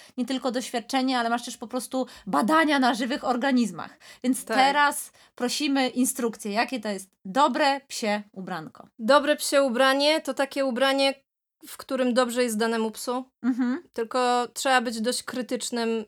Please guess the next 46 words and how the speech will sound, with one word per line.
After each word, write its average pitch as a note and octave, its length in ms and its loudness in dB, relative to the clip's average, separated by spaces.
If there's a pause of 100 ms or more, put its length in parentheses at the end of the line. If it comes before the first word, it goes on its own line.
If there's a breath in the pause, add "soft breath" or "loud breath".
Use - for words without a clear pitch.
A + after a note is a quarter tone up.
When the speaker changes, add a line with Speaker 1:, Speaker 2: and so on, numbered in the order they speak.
Speaker 2:
jeśli A3 260 -6
się A3 120 -8
tego A3 200 -4
psa A3+ 220 -2
obserwuje A3+ 520 -4
i G#3+ 120 -6
w - 80 -14
tym B3 180 -4
jest A3+ 160 -2
największy A3 420 -4
problem, G3+ 420 -4
nie? G#3+ 120 -4
W C#4 120 -2
Speaker 1:
Mhm. A#3 160 0
Speaker 2:
sensie G#3+ 180 -2
opiekunowie B3 800 0 (460 loud breath)
nie A#3+ 120 0
znają B3 300 2
się A#3+ 140 -4
na A#3 120 0
mowie A#3 300 0
ciała A#3 360 0
psów, A3+ 560 -4
Speaker 1:
Mhm. F#3+ 500 -10 (140)
Speaker 2:
nie A#3+ 200 0
rozpoznają, C4 680 2
kiedy A#3+ 240 0
ten A#3 240 -2
pies A3+ 420 0
jest, A3+ 600 -2 (320)
ym, A3 440 -2 (460 loud breath)
no A3+ 160 -10
właśnie A#3 360 -8
jakiś A3+ 260 -8
taki A#3+ 240 -6
ograniczony, B3 960 2 (640 loud breath)
y, - 20 0
niepewny. A#3+ 920 0
No, B3 400 0
trzeba C4 300 2
zdawać B3 340 -2
sobie A#3+ 240 -4
sprawę A#3 380 -4
z - 80 -2
tego, A#3 280 -2
że, A3 380 0